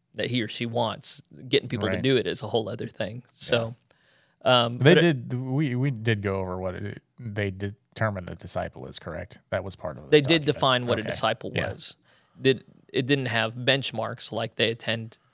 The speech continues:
Speaker 1: worship this often,
Speaker 2: Right,
Speaker 1: they give
Speaker 2: yeah.
Speaker 1: this percentage or anything.
Speaker 2: Yeah.
Speaker 1: But yeah, it, it kind of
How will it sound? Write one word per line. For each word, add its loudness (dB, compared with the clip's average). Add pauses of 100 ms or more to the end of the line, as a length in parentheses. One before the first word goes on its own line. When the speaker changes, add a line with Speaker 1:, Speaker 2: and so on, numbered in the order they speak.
Speaker 1:
worship 0
this -2
often, 2
Speaker 2:
Right, 6
Speaker 1:
they 2
give 0
Speaker 2:
yeah. -4
Speaker 1:
this 0
percentage -4
or -6
anything. -10
Speaker 2:
Yeah. -8
Speaker 1:
But -4
yeah, 4
it, 0
it -12
kind 0
of -4